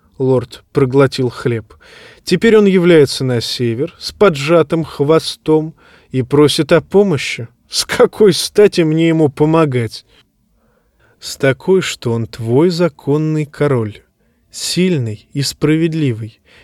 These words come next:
единственный, кто способен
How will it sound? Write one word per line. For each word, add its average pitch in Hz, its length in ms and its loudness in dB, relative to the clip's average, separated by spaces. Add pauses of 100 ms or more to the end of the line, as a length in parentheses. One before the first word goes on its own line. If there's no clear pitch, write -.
единственный, 131 1000 -4 (220)
кто - 160 -2
способен 131 720 -2